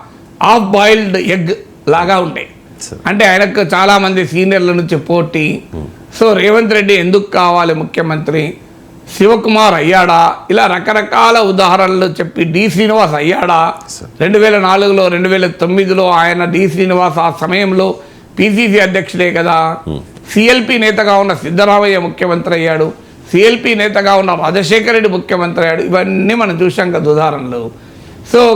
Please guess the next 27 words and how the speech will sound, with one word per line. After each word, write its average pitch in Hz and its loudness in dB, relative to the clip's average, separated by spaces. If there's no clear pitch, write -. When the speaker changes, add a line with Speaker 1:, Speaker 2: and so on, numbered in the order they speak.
Speaker 1:
కాంగ్రెస్లో 220 2
ఉన్న 214 0
అనేక 214 2
నేతల్లో 202 0
రేవంత్ 190 0
ఎవరు 190 0
అని 175 -4
అన్నారు 185 -2
కదా. 151 -4
ఆ 208 4
సమయంలో 247 0
ప్రజలు 233 0
కూడా 220 2
కాంగ్రెస్ 196 -2
పార్టీ 190 0
నమ్మాలి 165 -2
అంటే 147 -8
there 190 2
should 233 -2
be 262 0
some 208 -2
political 180 -2
owner 190 0
to 208 -4
what 165 -2
Congress 143 -4
says. 190 -4